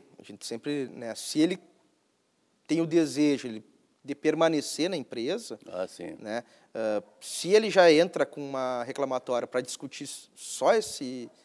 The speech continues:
Speaker 1: essa questão do atraso do, das férias, pode ser, né, não é o correto, não é o ideal que a empresa possa demitir, mas a gente sabe que no mundo real isso pode vir a acontecer, né?
Speaker 2: Ah,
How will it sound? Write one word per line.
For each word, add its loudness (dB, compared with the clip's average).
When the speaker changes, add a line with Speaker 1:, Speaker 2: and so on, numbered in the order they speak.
Speaker 1:
essa -8
questão -8
do 0
atraso 6
do, -10
das -8
férias, 0
pode 2
ser, 2
né, -2
não -2
é 2
o 0
correto, 2
não -8
é -10
o -8
ideal -2
que -12
a -4
empresa -4
possa -4
demitir, -6
mas -8
a -20
gente -16
sabe -2
que -10
no -10
mundo -6
real 2
isso -8
pode -2
vir -8
a -4
acontecer, -6
né? -14
Speaker 2:
Ah, -18